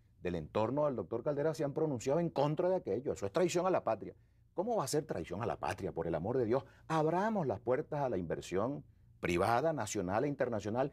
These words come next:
El Estado ya no tiene cómo seguir haciendo inversiones públicas y si lo tuviera, esos dineros deberían invertirse en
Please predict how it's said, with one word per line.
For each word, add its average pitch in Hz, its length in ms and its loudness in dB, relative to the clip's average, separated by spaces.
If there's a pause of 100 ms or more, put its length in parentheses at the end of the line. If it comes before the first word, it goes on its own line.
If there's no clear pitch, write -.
(220)
El 127 140 4
Estado 165 420 2
ya 170 180 0
no 175 140 0
tiene 175 320 -2
cómo 170 220 0
seguir 151 220 0
haciendo 156 340 0
inversiones 135 400 0
públicas 180 460 0
y 127 80 2
si 131 120 -2
lo 123 140 4
tuviera, 147 420 2 (320)
esos 143 280 2
dineros 165 440 2
deberían 117 340 2
invertirse 143 720 -2 (500)
en 131 240 4